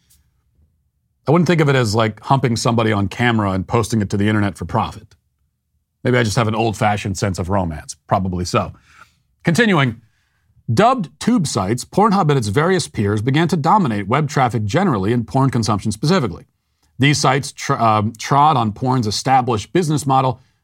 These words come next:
but for savvy sex workers, the tube site rep-, network could provide a way to break into the business or reach audiences directly without the porn industry's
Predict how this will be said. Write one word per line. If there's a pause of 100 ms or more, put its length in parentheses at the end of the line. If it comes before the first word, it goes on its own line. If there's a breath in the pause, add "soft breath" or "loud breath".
(120)
but
for
savvy
sex
workers,
the
tube
site
rep-,
network
could
provide
a
way
to
break
into
the
business
or
reach
audiences
directly (400 loud breath)
without
the
porn
industry's